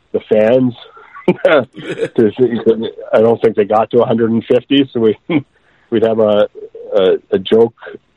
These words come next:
about that, and then, but then you'd take the bus trip over to, to Huntsville, and, and they'd sell out to where you have five, six thousand people there for a Southern Hockey League game. Uh, so it was great playing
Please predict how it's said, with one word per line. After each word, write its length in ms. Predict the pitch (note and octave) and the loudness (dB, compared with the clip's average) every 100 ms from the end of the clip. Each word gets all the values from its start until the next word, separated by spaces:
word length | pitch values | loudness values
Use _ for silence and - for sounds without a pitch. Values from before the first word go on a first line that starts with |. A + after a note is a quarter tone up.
| - | -4
about 280 | G2+ G#2+ G#2 | 0 0 2
that, 260 | G#2+ B2 | 2 2
and 120 | - A2+ | 0 0
then, 140 | G#2+ | 0
but 180 | G2+ A2 | 0 -2
then 200 | A2 A2 | 0 0
you'd 160 | G#2+ G#2 | -2 -2
take 180 | A2 G#2+ | -2 -2
the 80 | |
bus 220 | G2 A2 - | -2 -2 -2
trip 220 | - G#2+ | -2 0
over 200 | G#2+ G2+ | 0 2
to, 260 | G#2 G2+ F#2+ _ _ _ _ _ | 2 2 -2 _ _ _ _ _
to 80 | - | -6
Huntsville, 540 | - A2 A#2 B2+ G#2+ F#2+ | -2 -2 0 0 0 0
and, 140 | G2+ - | -6 -4
and 220 | F#2+ G2 | -2 0
they'd 180 | G2 F#2 - - | -2 -4 -6 -2
sell 180 | A2 G2+ | 0 2
out 240 | A2 E2+ - - | 0 -2 -8 -2
to 60 | |
where 500 | G#2 G2+ G2 G2+ G2 - _ _ _ _ _ _ _ _ _ _ | 2 4 4 4 2 -4 _ _ _ _ _ _ _ _ _ _
you 100 | G#2+ | 0
have 100 | F2+ - | 0 -2
five, 220 | G#2 G2 F#2+ - | -2 -2 -4 -4
six 140 | G#2 - | -4 -2
thousand 440 | G2 G2 G#2 G2 | 0 0 -2 -2
people 320 | G#2+ G#2+ A2+ | -2 0 0
there 240 | F#2+ F2 - - _ _ | 0 -2 -4 -12 _ _
for 200 | G2+ F#2+ | 0 0
a 60 | F#2 | 0
Southern 320 | - G2+ G2 | 0 0 -2
Hockey 340 | F#2 G#2 - G2+ | -2 -2 -2 -6
League 220 | F#2 E2 | -6 -4
game. 260 | E2 D2 C#2+ _ - | -2 -2 -6 _ -4
Uh, 300 | F2 E2+ E2+ D#2+ _ _ _ _ _ | 0 2 0 -4 _ _ _ _ _
so 140 | A2+ | 0
it 60 | A#2 | 0
was 140 | G#2+ | 0
great 320 | - A2+ C3 - | 0 0 0 0
playing 480 | A2 G2+ G2+ G2+ | -2 0 -2 -4